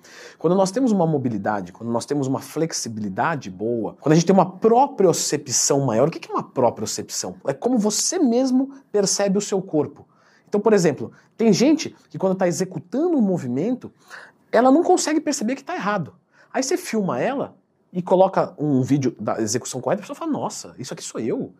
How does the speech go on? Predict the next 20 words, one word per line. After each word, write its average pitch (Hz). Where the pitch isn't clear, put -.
Grotesco. 262
Mas 196
na 262
hora 330
de 247
fazer, 196
"Você -
tá 415
fazendo 170
correto? 202
Olha 302
aqui." -
A 110
pessoa, -
"Não, 208
tô 180
fazendo 175
igualzinho 285
do 269
vídeo." 123